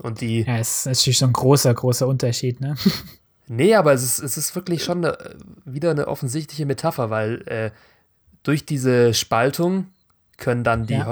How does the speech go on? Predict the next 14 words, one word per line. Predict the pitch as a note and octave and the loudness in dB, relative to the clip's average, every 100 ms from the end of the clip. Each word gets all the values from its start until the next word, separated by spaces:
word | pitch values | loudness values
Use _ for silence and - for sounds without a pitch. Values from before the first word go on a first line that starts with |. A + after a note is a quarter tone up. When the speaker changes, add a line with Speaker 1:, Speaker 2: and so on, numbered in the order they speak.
| B2+ | -6
Speaker 1:
Ho-, | A2+ | -2
Hosts | A#2+ D#3 E3+ - - | 2 2 2 -2 -4
in | - C3+ | -6 -6
die | B2 | -2
neue | A#2 A2+ G#2+ | 0 0 2
Welt | A#2 C#3+ | 0 0
fliehen, | - D#3 F3+ F#3 F3 _ - | -4 -4 -2 -2 -6 _ -18
fliehen | - C3+ E3 G3+ F#3 | -6 0 2 2 0
vor | - B2 D3+ E3+ E3+ | 0 2 4 4 2
den | C3+ C3 | -2 -2
Bösen, | D3 D#3 D3+ E3 D3 | 0 0 0 -4 -6
die | C3 C#3+ D3+ | -8 -6 -6
hinterher | C3 D3 B2+ D3 B2+ A2 | -6 -6 -4 -2 -2 -4
rennen. | A2+ G2+ | -8 -10